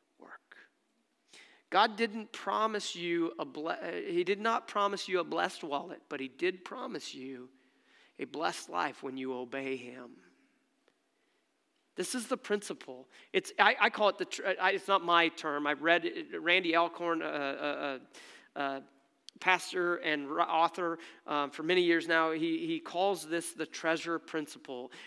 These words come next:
The principle you either leverage it for your good or you miss out. I don't want you to miss out. So here's what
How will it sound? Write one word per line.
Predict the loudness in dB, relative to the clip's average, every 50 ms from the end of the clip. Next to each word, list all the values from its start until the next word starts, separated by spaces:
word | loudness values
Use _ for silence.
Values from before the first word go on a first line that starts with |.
| -18 -12 -10
The | -10
principle | -4 0 2 2 2 2 -2 -6 -2 -2 0
you | 0 0 0 2
either | 2 2 2 2 0
leverage | 0 0 0 0 2 2 0 2 2 0
it | 0 0 -2
for | -4 -4
your | -2 -2 -2 -2 -2
good | -4 -4 -4 -2 -2 -4 -6 -8 -12 -20 -14 -8 -6
or | -4
you | -4 -4 -4
miss | -4 -4 -4 -4 -4 -4 -8 -8 -6 -6
out. | -6 -6 -6 -8 -12 _ -14 -14 -14 -14 _ _ _ _ _ _ _ _ _ _ _ _ _ _ _ _ _ _ _ _ _ _ _ -20 -20 -20 _ _ _ _ _ _ _ _ _ -8 -6
I | -4
don't | -4 -4 -4 -4
want | -4 -6 -8
you | -8
to | -10 -10
miss | -12 -12 -12 -12 -12 -12
out. | -12 -12 -14 -14 -16 -20 _ _ _ _ _ _ _ _ _ _ _ _ _ _ _ _ _ _ _ _ _ _ _ _ _ _ _ _ _ _ _ _ _ _ _ _ _ _ _ _ _ _ _ _ _ _ _ _ _ _ _ _ _ _ _ _ _ 2
So | 4 6 8
here's | 8 8 6 6 4 0 -4 -6 -8 -14 _ _ _ _ _ _ _ _ _ _ _ _ _ _ _ _ _ _ _ _ _ _ _ _ _ _ _ _ _ _ _ -6
what | 0 4 4 4 4